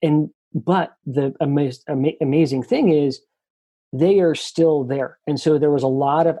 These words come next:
outreach and support from them throughout that process. Support of letting me get stabilized on my own and allowing me to come back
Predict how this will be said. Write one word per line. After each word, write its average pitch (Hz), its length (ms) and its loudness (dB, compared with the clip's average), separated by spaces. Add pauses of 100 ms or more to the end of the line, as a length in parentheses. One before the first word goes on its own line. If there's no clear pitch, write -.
outreach 135 760 -6 (240)
and 143 160 -4
support 147 580 -4
from 143 340 -2
them 127 360 -4 (180)
throughout 131 420 -2
that 123 200 -6
process. - 600 -6 (420)
Support 220 520 -2
of 151 300 0
letting 151 460 0
me 160 160 2
get 147 180 -2
stabilized 135 760 -2
on 127 240 -2
my 123 180 -6
own 139 460 -2 (100)
and 135 80 -2
allowing 139 480 0
me 147 140 2
to 135 80 -2
come 139 200 -4
back 127 380 -4